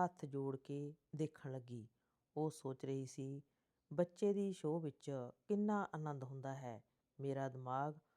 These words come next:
ਪਤਾ ਨਹੀਂ ਕਿਹੜੇ ਪੁੱਠੇ ਰਾਹ 'ਤੇ ਤੁਰ ਚੱਲਿਆ ਸੀ। ਮੇਰਾ ਹੱਥ ਅਜੇ ਵੀ ਛੋਟਾ ਹੈ ਤੁਹਾਡੇ ਹੱਥ ਨਾਲੋਂ," ਕੁੜੀ ਨੇ ਮੂੰਹ ਜਿਹਾ ਫੁਲਾ ਕੇ ਕਿਹਾ।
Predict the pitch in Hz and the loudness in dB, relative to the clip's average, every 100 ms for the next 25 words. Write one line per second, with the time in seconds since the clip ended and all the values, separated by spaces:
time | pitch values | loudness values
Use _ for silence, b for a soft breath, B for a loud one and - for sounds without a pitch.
0 | _ _ 185 185 214 214 208 196 156 151 | _ _ 0 2 2 4 2 0 2 2
1 | 175 - - - 147 143 165 135 120 110 | 2 -4 -12 -6 -2 -2 -2 -4 -6 -8
2 | _ _ _ _ - 180 170 143 139 135 | _ _ _ _ 2 2 2 0 0 -2
3 | - 120 113 - _ _ _ _ _ 139 | -4 -8 -8 -14 _ _ _ _ _ 0
4 | 139 139 139 143 - - - _ _ _ | 2 2 2 0 -2 -12 -20 _ _ _
5 | - 185 202 196 196 190 - 139 165 147 | 2 4 6 4 2 -2 0 2 2 0
6 | 131 - _ _ _ _ 185 180 160 143 | -4 -12 _ _ _ _ 2 4 2 2
7 | 160 175 139 123 113 101 _ _ _ _ | -2 -2 -6 -8 -8 -16 _ _ _ _
8 | _ 143 127 127 131 127 127 139 180 175 | _ -2 0 0 -2 -2 -2 0 0 2
9 | 135 135 113 104 175 175 151 120 104 - | 0 -2 -4 0 4 4 4 -2 -4 -10
10 | 123 | -12